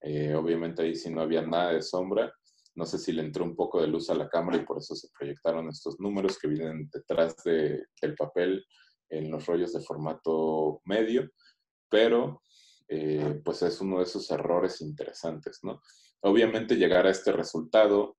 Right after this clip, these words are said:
en forma digital, pues sí tendrías que estarle picando ahí un buen rato para poder generar ese efecto, esa estética, y pues en lo análogo es, eh, esa posibilidad del error, ¿no?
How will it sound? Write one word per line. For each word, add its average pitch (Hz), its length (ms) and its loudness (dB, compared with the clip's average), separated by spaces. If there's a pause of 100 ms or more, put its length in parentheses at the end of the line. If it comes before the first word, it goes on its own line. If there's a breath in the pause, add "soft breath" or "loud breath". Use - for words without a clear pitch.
en 76 180 -8
forma 90 320 0
digital, 92 540 2 (280 loud breath)
pues - 140 -2
sí - 160 -4
tendrías 90 400 0
que 82 80 -4
estarle 85 500 0
picando 82 460 -2
ahí 82 160 2
un 85 180 -4
buen 82 220 0
rato 90 460 2
para 76 220 0
poder 80 300 0
generar 78 600 -4 (120)
ese 76 380 -2
efecto, 92 460 0
esa - 180 -6
estética, - 760 -2 (520 soft breath)
y 101 400 -4 (100)
pues - 180 -8
en 78 120 -6
lo 76 80 -4
análogo 98 480 2
es, - 420 -6
eh, 71 460 -10
esa - 320 -2
posibilidad 76 580 -2
del 80 200 -2
error, - 300 -12 (120)
¿no? - 140 -20